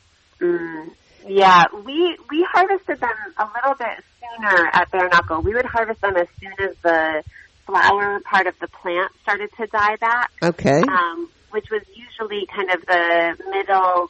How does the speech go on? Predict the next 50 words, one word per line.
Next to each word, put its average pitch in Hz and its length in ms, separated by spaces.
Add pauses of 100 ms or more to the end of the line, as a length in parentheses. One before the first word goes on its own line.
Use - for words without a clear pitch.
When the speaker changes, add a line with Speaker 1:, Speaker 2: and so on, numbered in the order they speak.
(120)
Speaker 1:
to 190 160
end 175 140
of 160 60
October. - 800 (500)
Um, 160 360 (520)
and 190 160
then 180 300
we 208 140
would 277 200
harvest 233 460
them 196 140
in 185 80 (120)
the 170 80 (180)
spring 208 440 (100)
as 175 160
well, 170 300
but 170 100
they 180 120
don't 220 320 (260)
store 196 340
as 165 180
long 294 500
because - 340
by 180 140
the 175 80
time 202 400
the 180 80
ground 185 400
has 359 140
softened 170 400
up 160 200
to - 80
be 175 80
able 165 180
to - 80 (140)
dig 175 160
them 165 160
out, 160 320 (500)
uh, 156 240 (120)
you 175 160
know, 170 100 (160)
they're 165 240 (100)
starting 170 300
to 170 120
get 160 180
ready 165 220
to 151 100
put - 260
their 151 180 (120)
shoots - 160